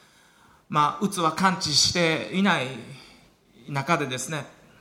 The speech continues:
まあ、這いつくばるような形でもう一度再派遣というようなことでした。この背景は、カウンセラーが「もう、もう均衡状態なんです」と。「きっとこのまま日本で考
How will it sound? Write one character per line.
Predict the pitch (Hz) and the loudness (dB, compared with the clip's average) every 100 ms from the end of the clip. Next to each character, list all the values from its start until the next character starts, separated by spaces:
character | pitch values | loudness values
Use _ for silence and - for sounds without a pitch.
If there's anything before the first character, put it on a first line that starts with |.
| _ - | _ -6
ま | 139 | -2
あ、 | |
這 | 147 160 | 0 0
い | |
つ | - | -2
く | 160 156 | -6 2
ば | 165 | 2
る | 170 | 2
よ | 190 | 0
う | 170 | 2
な | 151 139 123 - - | 4 4 2 -2 -6
形 | 170 165 170 | -6 -4 -6
で | 175 202 170 - | -2 -2 -2 -8
も | 135 147 | -10 -8
う | |
一 | 156 185 | -8 -6
度 | 208 | -4
再 | 196 | -2
派 | 190 196 | 0 -2
遣 | 190 160 | -2 -4
と | 147 143 | -4 -4
い | |
う | 147 | -4
よ | |
う | 139 | -2
な | 127 | -4
こ | 143 | -4
と | - 127 | -10 -6
で | 123 | -4
し | - | -4
た。 | 113 - - | -6 -8 -12
こ | 156 | -10
の | 151 | -4
背 | 185 180 | -4 -4
景 | 170 151 | -4 2
は、 | 196 185 - - - - - - | 4 4 2 -14 -16 -16 -14 0
カ | 151 | 2
ウ | |
ン | 156 | 2
セ | 151 | 0
ラ | 139 135 | 2 2
ー | |
が | 185 185 - - - _ _ _ _ _ _ _ | 0 -2 -6 -20 -20 _ _ _ _ _ _ _
「も | 131 143 180 202 - - - - _ _ _ _ _ _ _ _ - | -2 0 2 0 -4 -18 -20 -20 _ _ _ _ _ _ _ _ -10
う、 | |
も | 170 185 135 | -4 -4 -4
う | - | -6
均 | 170 160 | -6 -2
衡 | 160 | -2
状 | 156 160 | 0 -2
態 | 151 127 | -2 0
な | 117 | 0
ん | |
で | 113 | -2
す」 | 113 123 | -4 -8
と。 | 113 - _ _ _ _ _ _ _ _ _ _ | -12 -14 _ _ _ _ _ _ _ _ _ _
「き | - | -12
っ | 196 | -10
と | 175 | -10
こ | 165 156 | -6 -4
の | |
ま | 151 | -2
ま | 160 180 | 0 -2
日 | 165 | -2
本 | 156 143 | -6 -6
で | |
考 | 139 | -4